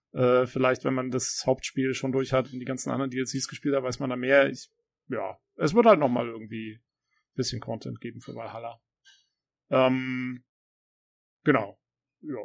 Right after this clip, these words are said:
viel mehr, glaub ich, gibt's dazu nicht zu sagen. Interessanter dann das nächste Ding, und zwar, also sie haben wirklich, man muss wirklich sagen, sie haben echt viel angekündigt. Also,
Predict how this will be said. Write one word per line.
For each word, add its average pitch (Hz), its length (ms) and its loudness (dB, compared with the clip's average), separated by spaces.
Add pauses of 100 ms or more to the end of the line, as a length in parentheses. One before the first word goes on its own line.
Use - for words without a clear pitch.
(100)
viel 147 140 -6
mehr, 143 120 -2
glaub 123 140 -4
ich, 113 100 -10
gibt's 131 140 -10
dazu 135 220 -6
nicht 180 120 -6
zu - 80 -14
sagen. 143 400 0
Interessanter 185 440 4
dann 202 280 4
das 160 220 -2
nächste 196 300 0
Ding, 147 300 -4
und 147 260 -8
zwar, 151 580 4
also 143 160 0
sie 170 100 8
haben 170 160 6
wirklich, 175 360 4
man 156 160 2
muss 160 140 0
wirklich 147 160 -2
sagen, 143 120 -4
sie 139 120 2
haben 151 120 4
echt 135 300 -6
viel 156 300 2
angekündigt. 123 640 -6
Also, 139 340 4